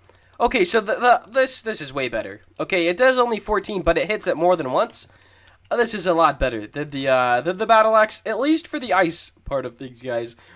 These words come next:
We'll definitely check it out on the boss. Uh, I have no idea how much ice it's gonna require to, uh,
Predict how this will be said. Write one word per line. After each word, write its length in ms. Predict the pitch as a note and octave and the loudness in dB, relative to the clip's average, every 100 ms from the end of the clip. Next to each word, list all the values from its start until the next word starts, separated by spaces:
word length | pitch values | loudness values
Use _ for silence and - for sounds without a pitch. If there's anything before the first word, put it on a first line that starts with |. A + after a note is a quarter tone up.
| D#3+ | -16
We'll 120 | G#3 | -6
definitely 400 | F#3 C4 B3+ C4 | 2 2 2 -6
check 200 | A3+ C4 | -8 -4
it 60 | B3+ | 0
out 180 | B3+ - | 0 4
on 180 | A#3+ | 2
the 80 | F3+ | 2
boss. 460 | C#3+ G3 A3+ A3 - - - - - | 2 4 6 2 -8 -18 -20 -18 0
Uh, 40 | |
I 320 | D#3+ D#3 D#3 F3+ | 4 6 8 6
have 140 | E3+ | 4
no 160 | G#3 A3 | 4 4
idea 320 | F#3 G#3 F#3+ | 2 0 0
how 100 | G#3 | 0
much 160 | F3+ - | 0 -4
ice 280 | F3+ F#3+ F3+ | -6 -4 -4
it's 140 | E3+ | -6
gonna 200 | G3+ F3+ | -2 0
require 560 | E3 D#3+ F#3 E3 D3+ C#3 | 0 0 2 2 0 -4
to, 260 | - C#3+ | -4 0
uh, 220 | B2+ A2+ | 2 0